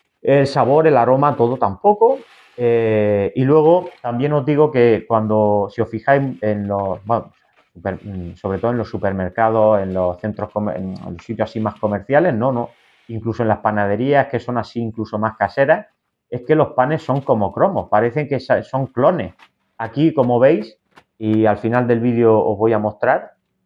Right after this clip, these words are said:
s-, nunca sale un pan igual a otro. No, los panes redondos nunca salen iguales, eh, lo-, las hogazas nunca salen iguales, siempre rompen por sitios diferentes, siempre el corte que se le hace el, al pan nunca es igual.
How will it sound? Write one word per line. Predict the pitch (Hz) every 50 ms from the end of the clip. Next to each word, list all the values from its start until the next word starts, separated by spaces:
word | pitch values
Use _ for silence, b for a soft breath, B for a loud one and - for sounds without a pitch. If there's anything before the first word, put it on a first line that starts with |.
| _ _
s-, | - - - - - 143
nunca | 131 135 143 165 175 175 156 131
sale | - 147 143 139
un | 127 120 110 -
pan | 131 131 127
igual | 113 104 110 117 104
a | 95 101
otro. | 131 151 - 120 107 - - _ _ _ -
No, | 113 107 107 107 107 107 110 113 123 127 110
los | 104 110 110 113 113 107
panes | - - 135 147 151 135
redondos | 135 127 127 139 143 135 131 120
nunca | 113 139 175 170 170 151
salen | - 135 123 120 110 107
iguales, | 101 92 104 107 104 104 110 113 113 _ _ _ _ _ _ _
eh, | - 113 107
lo-, | 107 110 107 104 104 104 107
las | 110 104 101 - -
hogazas | 107 104 120 139 - - - 131
nunca | 117 117 143 190 175 - 160
salen | - - 131 135 127 123 123
iguales, | 113 95 92 95 98 101 104 107 104 - _
siempre | - - 180 180 170 139 120
rompen | 120 147 160 151 160 127 113
por | - 104 101 -
sitios | - 143 131 - 160 139
diferentes, | 135 131 - 110 101 98 101 95 - 104 -
siempre | - 147 151 147 151 135 120
el | 110 113
corte | - 143 139 123 - - 123 117 113 - _ _ _ _
que | - 104
se | - - 107
le | 113
hace | 123 - - 117
el, | 110 107 - -
al | - 107 101 -
pan | 120 120 120 120 - -
nunca | 113 117 120 120 131 120
es | - -
igual. | 104 95 92 98 98 101 104 -